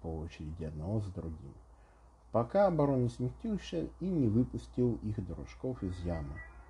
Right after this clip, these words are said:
Они спустились по течению, они спустили по течению более десятка. Барону за это грозило изгнание,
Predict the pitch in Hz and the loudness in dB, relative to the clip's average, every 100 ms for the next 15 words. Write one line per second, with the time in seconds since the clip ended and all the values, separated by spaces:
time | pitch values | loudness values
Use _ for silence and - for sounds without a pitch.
0 | - - - - - 107 110 101 - 95 | -18 -18 -18 -14 -2 2 4 2 -2 -10
1 | - - 208 190 - - 156 - 156 156 | -10 -6 -4 -4 -6 -12 -10 -4 -2 0
2 | 143 139 143 - - - - 101 113 - | 0 -2 -4 -8 -18 -20 -8 -2 -2 -2
3 | 110 113 - - - 220 208 123 127 131 | -4 -2 -2 -6 -8 -4 0 2 2 2
4 | 101 - 71 - - - - - - - | 0 -2 -10 -12 -20 -20 -20 -20 -20 -20
5 | - 104 131 233 214 190 - - - - | -2 6 6 6 4 2 0 -18 -20 -20
6 | - - - - 110 110 143 180 180 147 | -20 -20 -20 -8 0 4 6 6 2 4
7 | 120 107 120 131 120 101 107 98 82 | 6 6 4 4 4 4 2 2 0